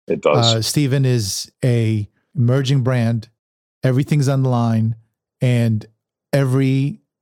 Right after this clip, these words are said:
Speaker 2: single person that buys even one package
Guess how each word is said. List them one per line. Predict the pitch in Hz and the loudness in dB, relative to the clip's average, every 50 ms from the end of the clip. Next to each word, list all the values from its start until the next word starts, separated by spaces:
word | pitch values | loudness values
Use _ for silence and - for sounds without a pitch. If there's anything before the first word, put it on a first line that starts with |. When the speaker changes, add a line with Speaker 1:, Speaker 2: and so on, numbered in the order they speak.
| _ _ _ - | _ _ _ -6
Speaker 2:
single | - - - 160 165 160 156 165 151 | -6 -4 -2 0 0 0 0 -2 -4
person | - - 143 135 - - 123 117 | -2 -2 -2 -2 -2 -2 -2 0
that | 117 113 107 104 104 | 0 0 0 0 0
buys | 117 117 120 120 120 123 117 107 - - _ _ _ _ _ - | 0 0 0 0 0 0 0 -2 -4 -8 _ _ _ _ _ -2
even | - 139 135 156 147 131 | -2 0 2 2 2 2
one | 123 123 127 127 127 127 131 131 127 127 _ _ _ _ _ _ _ _ _ - | 2 2 2 2 2 2 2 0 0 -2 _ _ _ _ _ _ _ _ _ -4
package | - 120 113 110 - 110 98 95 92 - - _ | -2 0 0 0 -2 -2 -4 -4 -6 -8 -12 _